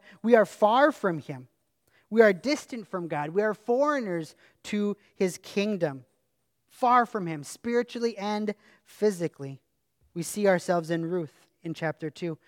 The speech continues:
But by God's grace, we're desired by him.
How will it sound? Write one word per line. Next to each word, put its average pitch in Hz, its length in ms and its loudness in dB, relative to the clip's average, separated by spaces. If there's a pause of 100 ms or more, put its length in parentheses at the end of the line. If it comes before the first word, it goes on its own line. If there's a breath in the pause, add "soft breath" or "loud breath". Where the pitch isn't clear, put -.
(180 soft breath)
But 170 160 2
by 208 220 6
God's 226 340 2
grace, 165 540 0 (1300)
we're 185 100 -12
desired 165 720 -12
by 123 140 -18
him. - 260 -20